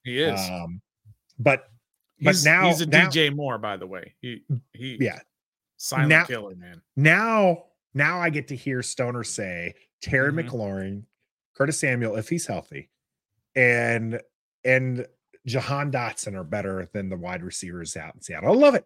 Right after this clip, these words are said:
Speaker 2: I love it. I'm
Speaker 1: I've
Speaker 2: gonna
Speaker 1: s-,
Speaker 2: eat it
Speaker 1: I've
Speaker 2: up.
Speaker 1: said that. I've said that the combined three of them are top five in the league. The, the combined three Washington receivers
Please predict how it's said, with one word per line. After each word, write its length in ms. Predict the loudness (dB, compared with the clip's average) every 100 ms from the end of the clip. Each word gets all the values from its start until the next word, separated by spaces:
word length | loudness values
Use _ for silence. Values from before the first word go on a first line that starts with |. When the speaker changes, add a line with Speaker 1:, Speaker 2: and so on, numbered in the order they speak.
| -2
Speaker 2:
I 100 | 0
love 220 | 4 4
it. 100 | 2 -6 _ 0
I'm 380 | 2 6 6
Speaker 1:
I've 60 | 6
Speaker 2:
gonna 120 | 4
Speaker 1:
s-, 100 | 4 2
Speaker 2:
eat 80 | 4
it 80 | 6
Speaker 1:
I've 180 | 6
Speaker 2:
up. 40 | 6
Speaker 1:
said 400 | 2 2 0 2
that. 300 | 4 4 -2 _ -2
I've 240 | -2 0
said 380 | -2 0 0 2
that 280 | 2 2 2
the 180 | 0 0
combined 760 | -2 -4 0 2 2 0 -4
three 280 | -8 -8 -4
of 100 | -2
them 420 | -2 -4 -4 -8 -14 -6
are 160 | -4
top 360 | -2 -2 -4 -4
five 500 | -2 0 0 0 -4
in 100 | -6
the 100 | -8
league. 400 | -6 -8 -10 _ _ _ -14
The, 140 | -14 _ _ _ -10
the 180 | -8 -8
combined 600 | -8 -4 -2 -2 -4 -6
three 300 | -8 -6 -4
Washington 680 | -4 -2 -4 -4 -8 -10 -10
receivers 760 | -8 -8 -6 -8 -8 -8 -10